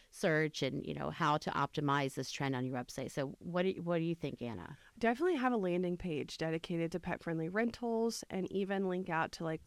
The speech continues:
Speaker 2: local rules and regulations in your area, just so everyone's aware of,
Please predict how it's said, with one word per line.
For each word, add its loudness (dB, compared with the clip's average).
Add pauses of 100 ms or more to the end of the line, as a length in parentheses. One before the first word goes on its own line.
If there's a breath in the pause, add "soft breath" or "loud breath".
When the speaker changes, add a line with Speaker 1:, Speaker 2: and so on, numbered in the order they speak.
Speaker 2:
local 0
rules -2
and -2
regulations 0
in 0
your -2
area, 2 (280 soft breath)
just -2
so 2
everyone's 0
aware 2
of, -4